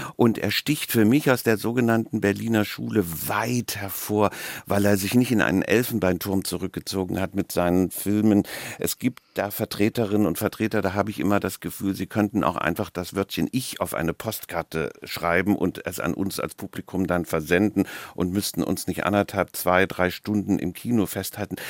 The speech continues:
Das ist bei Petzold ganz anders. Da sitzt man ja immer mit dem Popo an der Kante im Sessel, weil man wissen will, wie geht es weiter mit diesen Figuren, weil er auch uns, den Leuten, aufs Maul schaut und deshalb eben auch sehr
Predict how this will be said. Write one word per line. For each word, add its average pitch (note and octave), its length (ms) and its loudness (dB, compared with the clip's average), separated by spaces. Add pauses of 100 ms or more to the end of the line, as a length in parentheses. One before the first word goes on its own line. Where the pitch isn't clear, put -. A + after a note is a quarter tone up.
(140)
Das - 240 0
ist - 220 0
bei - 140 -8
Petzold - 540 -8
ganz F2+ 280 -4
anders. F#2+ 340 0
Da G2 140 -2
sitzt F#2+ 320 -6
man G2+ 180 2
ja F#2 140 4 (360)
immer G#2+ 240 6
mit G2 260 2
dem F#2 120 0
Popo A2 500 2
an A#1+ 180 -4
der G2+ 120 0
Kante C3 440 0 (380)
im G#2 180 2
Sessel, G2+ 380 2
weil G2 140 0
man G2+ 240 -2
wissen A#2 280 0
will, G2 200 0
wie G#2+ 140 -6
geht F#2+ 280 -2
es - 220 -4
weiter G2+ 320 0
mit F#2 200 0
diesen G2 240 -4
Figuren, F#2+ 460 0 (240)
weil G#2 360 2
er - 220 2
auch - 120 -4
uns, C#3+ 460 2 (100)
den A#2+ 140 2
Leuten, A2 300 0
aufs F2 200 0
Maul G2 320 2
schaut E2 320 -2
und E2+ 140 -4
deshalb G2+ 320 -4
eben - 240 -4
auch - 100 -8
sehr G#2+ 260 -2